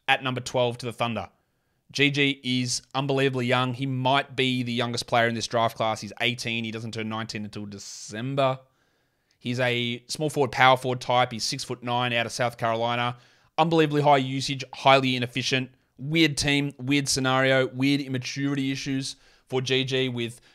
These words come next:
you know, Instagram lives and slagging off coaches. Going to the Thunder, though, on this team where he can play next to Chet,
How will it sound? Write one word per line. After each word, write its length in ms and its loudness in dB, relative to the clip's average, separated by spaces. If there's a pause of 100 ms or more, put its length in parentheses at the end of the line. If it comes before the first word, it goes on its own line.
you 120 -8
know, 60 -8
Instagram 460 -2
lives 500 2
and 80 -6
slagging 440 -2
off 140 -6
coaches. 640 -2 (920)
Going 260 4
to 100 -2
the 60 -6
Thunder, 340 -2
though, 260 2 (720)
on 200 -2
this 180 -4
team 320 -2
where 100 -2
he 80 -8
can 140 -6
play 480 0
next 260 -8
to 80 -10
Chet, 380 0